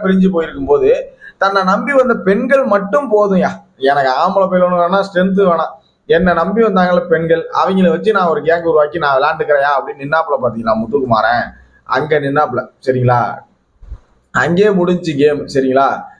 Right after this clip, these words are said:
ஆனந்தி, அஹ், மஞ்சேரி, சாச்சனா, இந்த மூணு பேர் தான் முத்துக்குமரன் ஒருத்தர், நாலு பேர் தான் இவங்களோட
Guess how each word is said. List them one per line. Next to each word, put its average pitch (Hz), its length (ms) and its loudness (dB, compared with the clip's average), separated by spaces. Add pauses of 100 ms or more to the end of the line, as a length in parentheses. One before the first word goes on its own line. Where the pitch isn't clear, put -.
(140)
ஆனந்தி, 170 640 0 (480)
அஹ், 123 240 2
மஞ்சேரி, 165 580 0 (320)
சாச்சனா, 131 580 -4
இந்த 139 140 2
மூணு 170 320 0
பேர் 156 180 2
தான் 180 200 0
முத்துக்குமரன் 151 500 0
ஒருத்தர், 127 240 -2
நாலு 131 340 0
பேர் 131 140 2
தான் 151 160 0
இவங்களோட 120 280 -2